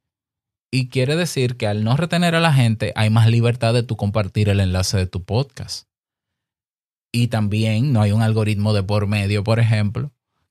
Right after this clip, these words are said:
que va a discriminar y a decidir a cuánta gente le presenta tu contenido, incluso dentro de la gente que te sigue.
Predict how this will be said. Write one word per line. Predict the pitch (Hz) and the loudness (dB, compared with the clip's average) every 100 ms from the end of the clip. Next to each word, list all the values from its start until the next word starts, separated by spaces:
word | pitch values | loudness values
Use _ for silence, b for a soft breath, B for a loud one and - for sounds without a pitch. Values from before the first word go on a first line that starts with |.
| - | -2
que | 104 104 | 0 2
va | 101 | 2
a | 104 | 2
discriminar | 110 - 113 113 107 104 101 101 | 0 0 0 2 2 2 2 0
y | 101 | 0
a | 98 | -2
decidir | 101 - 95 98 92 95 - - | -2 -2 -2 0 0 -2 -4 -4
a | 95 | -4
cuánta | - 98 107 107 | -2 -2 0 0
gente | 95 104 98 92 | 2 0 0 -2
le | 95 | -2
presenta | 92 90 - 110 123 123 98 | -4 -6 -2 0 2 2 -2
tu | 87 | -2
contenido, | 95 90 92 90 90 | -4 -2 0 2 2
incluso | 87 104 120 120 117 | 0 0 0 0 0
dentro | 101 113 123 113 | 2 2 2 0
de | 92 | 0
la | 87 | -2
gente | 90 95 95 | -4 -4 -4
que | 98 | -4
te | 92 90 | -4 -4
sigue. | - 143 123 - | -4 -4 -4 -10